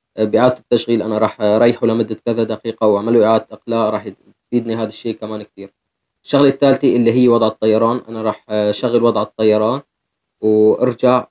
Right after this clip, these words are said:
أطفئه. أنا بهاي الحالة أنا عم ألغي أي إشارات لاسلكية للجوال منها البلوتوث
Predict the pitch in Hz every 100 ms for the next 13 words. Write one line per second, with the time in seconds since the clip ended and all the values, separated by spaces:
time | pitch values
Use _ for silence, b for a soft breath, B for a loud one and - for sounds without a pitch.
0 | - - 113 110 95 _ _ _ _ -
1 | 120 117 131 123 127 120 120 117 110 107
2 | 107 - 139 127 120 120 127 117 123 123
3 | 117 - 117 113 - 120 113 104 110 110
4 | 113 113 110 110 107 107 104 113 113 117